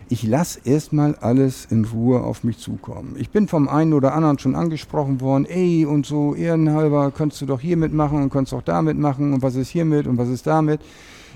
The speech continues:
Ich höre mir das alles gerne an. Ich hab mich aber noch in keinster Weise festgelegt, weil ich will auf gar keinen Fall hier rausgehen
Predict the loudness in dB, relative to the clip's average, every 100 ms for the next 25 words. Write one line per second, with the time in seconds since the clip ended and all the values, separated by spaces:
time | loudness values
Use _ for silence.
0 | -4 -4 2 4 6 6 4 2 2 2
1 | 4 6 6 4 4 4 0 -4 -6 -4
2 | -4 -4 -4 0 2 0 0 -4 -4 -4
3 | -6 -4 -4 -2 -2 -2 -2 -4 -6 -6
4 | -6 -6 -8 -12 -20 -20 -12 -6 -4 2
5 | 2 2 2 2 2 -2 0 -2 -2 -2
6 | 0 0 2 2 2 -2 -4 -4 -4 -4